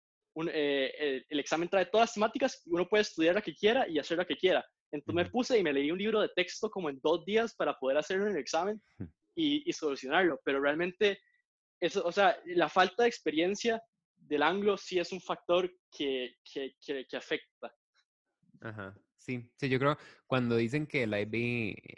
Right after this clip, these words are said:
Speaker 2: eh, hace a las personas autodidactas, el Anglo se lo toma bastante literal. Y no, es eso, que
Speaker 1: Sí,
Speaker 2: yo
Speaker 1: sí.
Speaker 2: creo que, eh, cuando es, y no, y, y tiene que ir con, bueno, como lo dice Chirivania y cualquier profe, que es un proceso de ir aprendiendo. Y eso también
Speaker 1: Sí.
Speaker 2: implica que a veces tal vez uno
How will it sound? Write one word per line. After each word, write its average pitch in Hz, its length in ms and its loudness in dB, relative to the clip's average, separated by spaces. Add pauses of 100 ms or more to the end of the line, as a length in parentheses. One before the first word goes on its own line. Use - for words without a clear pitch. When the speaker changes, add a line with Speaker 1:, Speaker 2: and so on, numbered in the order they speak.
(140)
Speaker 2:
eh, 90 240 -8
hace 95 240 -6
a - 20 -2
las 117 120 -6
personas 101 340 -6
autodidactas, 101 720 -4
el 95 80 -2
Anglo 90 220 -4
se 107 80 -2
lo 92 100 -6
toma 95 320 -4
bastante 104 340 -6
literal. 82 400 -10 (360)
Y 95 120 -4
no, 117 140 2
es 104 140 0
eso, 123 240 -2
que 87 140 -8
Speaker 1:
Sí, 82 40 -6
Speaker 2:
yo 90 80 -6
Speaker 1:
sí. - 60 -12
Speaker 2:
creo 107 180 4
que, 113 380 -2
eh, 76 180 -14
cuando 101 380 2
es, 107 180 2
y 131 60 2
no, 139 180 0
y, 113 220 -4
y 117 80 -8
tiene 127 240 0
que 165 100 -2
ir 160 60 0
con, 151 320 0
bueno, 139 180 0
como 98 180 -4
lo 95 60 -2
dice 98 160 -4
Chirivania 113 680 -2
y 90 100 -8
cualquier 92 300 -8
profe, 135 260 -4
que - 120 -6
es 92 60 -6
un 113 120 -4
proceso 123 380 0
de 117 100 6
ir 110 240 0 (340)
aprendiendo. 107 800 -2 (420)
Y 113 140 2
eso 120 160 0
también 151 240 2
Speaker 1:
Sí. - 20 4
Speaker 2:
implica 156 320 0
que - 160 -4
a 98 40 0
veces 104 220 -4
tal 127 140 -2
vez 123 160 -2
uno 135 300 -2